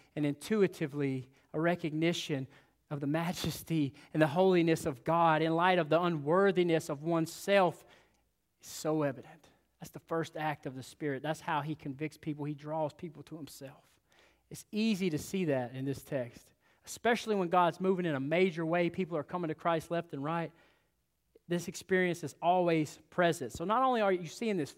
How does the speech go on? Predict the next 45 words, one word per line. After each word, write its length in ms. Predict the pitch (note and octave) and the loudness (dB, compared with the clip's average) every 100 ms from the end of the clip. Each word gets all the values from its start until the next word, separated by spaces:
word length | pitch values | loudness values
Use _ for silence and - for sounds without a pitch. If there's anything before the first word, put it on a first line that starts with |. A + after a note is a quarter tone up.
| - | -8
fear 220 | C4 A#3 | 0 2
of 120 | D3+ | 2
God 380 | D3 C3 C#3 E3 - _ | -4 -6 -6 -8 -14 _
in 140 | D#3 D#3 | -2 0
Ephesus, 480 | D#3+ F3+ - G#3+ F#3+ | 0 -2 -4 -6 -4
it 60 | |
says 200 | - F3 | -4 -4
fear 380 | - - C#4 B3 | -4 0 4 4
fell 240 | - E3 | 4 0
upon 340 | C3 C3 C3 C3+ | 0 -4 -6 -2
them, 220 | E3+ G#3+ - - | 0 -2 -6 -6
but 160 | - - | -4 0
you're 120 | A3+ | 2
also 340 | C#4 C#4+ D4+ | 4 4 2
seeing 500 | A3+ - C#4 C#4+ B3 - - _ | 0 -2 2 4 2 -2 -16 _
their, 300 | - A#3 A#3+ B3 | 2 2 2 2
their 120 | A3+ | 0
conviction, 880 | A3+ F#3+ - D4 - - G3+ A#2+ A2+ _ _ _ _ _ _ _ | 0 -4 -6 -6 -6 -4 -4 -4 -8 _ _ _ _ _ _ _
feeling 380 | - D4+ D4 C4 | -10 0 2 4
bad 380 | A3 C4 C#4 - | 8 8 8 4
for 80 | B3+ | 2
what 200 | C4+ C4 | 2 2
they've 220 | B3+ F3 | 0 4
done. 320 | B3+ C4 A#3+ | 4 4 2
It 120 | A#3 | 0
tells 340 | A#3+ C4+ B3 A#3+ | 4 4 6 6
us, 160 | G#3+ | 4
we 180 | A3+ A#3 | 0 0
read, 300 | A#3+ C4+ A#3 | 2 0 2
"Many 260 | B3+ C4+ A#3+ | 2 0 0
came 300 | C4 C4 A#3 | 0 0 0
confessing 680 | G#3+ - C#4 B3+ C4+ G#3+ - - A3 | -2 -2 -2 0 0 -2 -4 -8 -2
and 100 | A3 | 4
divulging 680 | A3+ F3+ A3+ D4 G3 B3 | 4 6 6 4 4 0
their 100 | A#3+ | 0
practices." 640 | A#3 C#4 C4+ - G3+ A3 A3+ | 2 2 2 0 -6 -2 2
That's 200 | C#4 E4+ | 2 4
mean 240 | D4+ A#3+ | 4 4
many 220 | D4 F#4 | 6 6
people 300 | - D4 C4 | 4 2 0
came 240 | - D#4+ D#4 | 2 4 4
and 80 | |
said, 180 | - D4 | 2 4
"Guess 220 | F4 E4+ | 6 8
what? 280 | F#4+ G4 D#4 | 10 12 10